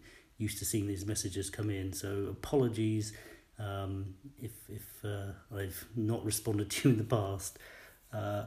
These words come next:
okay, but, uh, yeah, no, great. Uh, it'll be really, really cool. And if you, if you wanna send me your prototype hex flower, I might be able to give you some tips. 'Cause recently I've been thinking about a no return mechanic on the hex flower, where,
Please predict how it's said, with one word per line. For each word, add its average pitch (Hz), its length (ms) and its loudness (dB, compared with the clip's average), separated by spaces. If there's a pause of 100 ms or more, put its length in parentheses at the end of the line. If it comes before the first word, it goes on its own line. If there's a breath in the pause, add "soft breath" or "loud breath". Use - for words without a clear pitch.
okay, 113 380 4
but, - 320 -6
uh, 127 120 4
yeah, 170 200 4
no, 196 240 2
great. 165 420 -2
Uh, 120 200 0
it'll 110 140 -2
be 110 220 -2
really, 117 400 2
really 117 140 0
cool. 117 320 4
And 110 100 6
if 120 160 0
you, 113 220 2 (480 soft breath)
if - 60 -16
you 120 60 -6
wanna 120 160 2
send 120 300 4
me 113 80 4
your 110 400 4 (280)
prototype 120 560 2
hex 135 180 0
flower, 110 440 2
I 117 60 -2
might 107 120 -6
be 113 100 0
able 107 100 0
to 104 80 -10
give 104 140 0
you 95 60 -4
some 104 200 -4
tips. - 480 -4 (400 soft breath)
'Cause - 400 6
recently 135 320 8
I've 107 60 4
been 120 100 8
thinking 117 260 4
about 113 220 4
a 120 40 6
no 120 180 8
return 123 400 6
mechanic 104 420 2
on 101 100 0
the 98 80 -2
hex 101 240 -6
flower, 104 440 -2 (580 soft breath)
where, 107 420 2